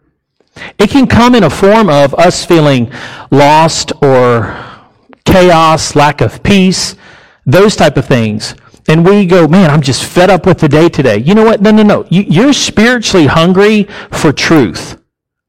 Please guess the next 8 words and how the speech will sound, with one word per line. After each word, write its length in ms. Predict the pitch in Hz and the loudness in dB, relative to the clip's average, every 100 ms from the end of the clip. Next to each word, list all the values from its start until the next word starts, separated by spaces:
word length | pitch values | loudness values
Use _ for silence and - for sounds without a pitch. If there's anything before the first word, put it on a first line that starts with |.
| _ _ _ _ _ _ - | _ _ _ _ _ _ -6
To 680 | - 160 147 135 - - - | 0 2 2 0 -4 -16 -4
remove 1000 | 151 156 165 233 277 160 143 175 - - 151 | 0 2 2 2 2 2 2 0 -4 -8 0
all 240 | 165 180 | 2 2
of 140 | 147 | 2
the 280 | 139 131 131 - - - | 2 0 0 -8 -20 -6
chaos, 720 | - 196 180 120 80 - - | -2 2 2 2 -2 -6 -8
the 240 | - 156 151 | -2 0 0
anxiety, 880 | - 120 147 160 143 110 73 - | 0 0 0 0 0 -2 -6 -12